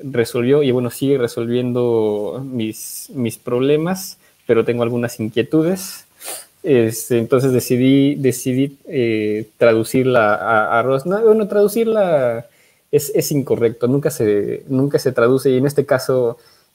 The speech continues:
eh, no, eh, no me sirve de referencia el código fuente original, porque la diferencia entre, entre Ruby y Rust es, es abismal. Pero sí, sí estoy tomando como,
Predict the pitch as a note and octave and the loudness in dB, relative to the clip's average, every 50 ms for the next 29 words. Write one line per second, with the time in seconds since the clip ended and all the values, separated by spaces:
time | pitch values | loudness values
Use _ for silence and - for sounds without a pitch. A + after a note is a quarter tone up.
0 | _ _ _ - - D#3 C#3 B2 B2 B2+ C3 C#3 C3 C3 B2 - _ _ _ _ | _ _ _ -12 -6 -2 0 0 2 2 0 0 -2 -6 -10 -12 _ _ _ _
1 | _ _ _ _ _ - D#3+ D3 - - D#3+ D3+ E3 E3+ E3 D#3 - F3 E3+ D#3+ | _ _ _ _ _ -4 -4 -4 -2 2 2 2 4 4 2 0 2 2 4 6
2 | D#3 C#3 B2+ A#2+ A#2 A#2 A#2 - B2+ B2 B2+ C3 B2 - D3 B2+ A#2+ A#2 - C3+ | 6 6 6 6 4 2 2 2 2 2 2 2 0 0 -2 -4 -4 -4 -4 -4
3 | C3 C3 B2+ A#2 A2 - - A#2+ A2+ A2+ B2+ B2 A2+ G#2+ - - A#2+ A2 A2+ A#2 | -2 -2 -2 -2 -2 -2 -4 -6 -4 -4 -4 -4 -4 -6 -8 -8 -12 -10 -8 -8
4 | A#2 B2+ C3+ A#2+ A2 - A2+ G#2+ G#2 G#2 G#2 G#2 G#2 A2 A2 A2 A2 A2 A#2 A#2 | -10 -8 -10 -12 -12 -8 -6 -6 -4 -4 -4 -4 -6 -6 -4 -4 -4 -4 -2 -2
5 | A#2 B2 A#2+ A#2 - C3 A#2+ A2 A2 - G#2+ G2+ G2+ G2+ - - - A#2 G#2 G#2 | -2 -2 -4 -6 -4 -4 -6 -6 -4 -4 -4 -4 -4 -4 -8 -10 -10 -8 -8 -8
6 | A2 A2 G#2+ G2+ A2+ A#2+ A#2 A2+ A2+ A2+ G#2+ G#2 G#2 A2 A2 A2+ - - - A2 | -6 -4 -4 -4 -2 -2 -4 -2 -2 -2 -2 -2 -2 -4 -6 -6 -6 -6 -8 -8
7 | - - - C3 - - A2+ A2 G#2+ G#2+ - A2+ B2+ D#3+ G#3 G3+ _ _ - - | -8 -6 -10 -10 -4 -2 -2 -2 -2 -4 -6 -6 -6 -6 -6 -8 _ _ -20 -20
8 | - - - - - _ _ _ - - C#3+ C#3 C3 - F#3 E3+ F3+ - - F3 | -20 -20 -20 -20 -20 _ _ _ 2 4 4 4 4 4 2 0 0 0 2 2
9 | D#3+ D3 - E3+ D#3+ D#3+ D#3 C3+ C3+ C#3 C#3 C#3+ D3 D3+ D3 C#3+ D3 - B2 A2 | 2 2 4 0 2 4 2 2 2 2 0 0 2 2 2 0 0 -4 -6 -6
10 | A2+ A2+ A2+ A2+ A2 G#2+ G#2+ G#2 G#2 G#2+ A#2 | -6 -6 -6 -6 -4 -4 -6 -6 -8 -10 -14